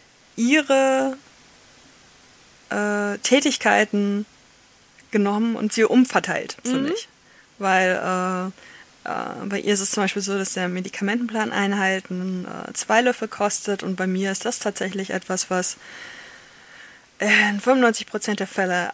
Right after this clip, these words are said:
Speaker 1: einfach so läuft. Also was,
Speaker 2: Mhm.
Speaker 1: was wirklich, äh, so null bis eins braucht. Während sie dann aber zum Beispiel, äh, Freunde treffen, so vi-, vier Löffel, ja, das passt bei mir auch noch. Ähm, warte, was waren das so? Äh,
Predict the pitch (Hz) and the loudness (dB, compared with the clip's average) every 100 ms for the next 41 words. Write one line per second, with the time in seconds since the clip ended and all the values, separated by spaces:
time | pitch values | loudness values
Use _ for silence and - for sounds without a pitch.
0 | - 202 233 - 185 170 - - - - | -2 0 0 -2 -2 -4 -8 -10 -16 -10
1 | - 185 - 240 269 190 - 208 214 202 | -6 -2 0 0 -2 -4 -2 -2 -2 -4
2 | 196 - - 196 202 190 190 190 202 196 | -6 -8 -6 -4 -4 -6 -2 -2 0 -2
3 | 190 - - 180 180 - - - - - | 0 -2 0 -4 -4 -4 -6 -12 -14 -8
4 | - - - - - - - - 190 202 | -8 -10 -16 -20 -20 -20 -20 -2 0 2
5 | 214 220 214 202 196 - 196 190 - 190 | 2 0 4 4 4 2 -2 -4 -4 -4
6 | 196 185 180 180 180 180 180 190 - _ | -2 -2 -2 -4 -4 -4 -6 -10 -14 _
7 | _ _ _ - _ - - 202 220 - | _ _ _ -20 _ -4 2 4 4 2
8 | 196 202 202 196 190 180 180 - - - | 2 2 0 -4 -4 -4 -6 -8 -12 -18
9 | - 190 - - 247 240 233 - 226 196 | -20 -12 -10 -4 0 2 0 0 -2 0
10 | 214 - 190 - - - 175 185 233 262 | -2 -4 -6 -6 -4 -4 -2 2 2 2
11 | 254 233 233 - 208 202 202 208 - - | 2 2 0 -2 -2 0 -2 -4 -8 -20
12 | - - - 220 214 226 220 214 220 208 | -14 -8 -6 -4 -2 0 0 0 0 -4
13 | - - - - - - - 226 220 220 | -6 -14 -16 -18 -20 -20 -4 -2 0 2
14 | 220 | 0